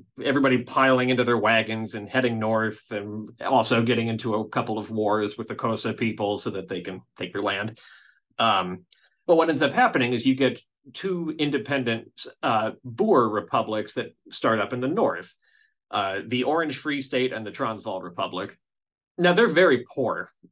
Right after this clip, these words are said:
which is why the British don't really pay them a whole lot of mind. They're, they're agricultural. They're mostly, uh, sort of dependent on pastoral, uh, cattle raising until gold comes into the picture, at which point you suddenly have a very valuable natural resource,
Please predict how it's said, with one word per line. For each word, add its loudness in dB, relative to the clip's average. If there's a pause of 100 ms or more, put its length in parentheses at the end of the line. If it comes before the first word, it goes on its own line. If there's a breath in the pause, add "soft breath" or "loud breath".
(260)
which -2
is -4
why 6
the 2
British 2
don't -2
really -2
pay -4
them -4
a -4
whole 0
lot 2
of -10
mind. -6
They're, 2
they're -2
agricultural. -2
They're -6
mostly, -4 (200)
uh, -4
sort -6
of -6
dependent -4
on -4
pastoral, -2
uh, -8 (120)
cattle 0
raising 0 (500)
until -8
gold 6
comes -8
into -8
the -6
picture, -2
at 2
which 0
point 0
you -2
suddenly -2
have 0
a -4
very -6
valuable -4
natural -6
resource, -2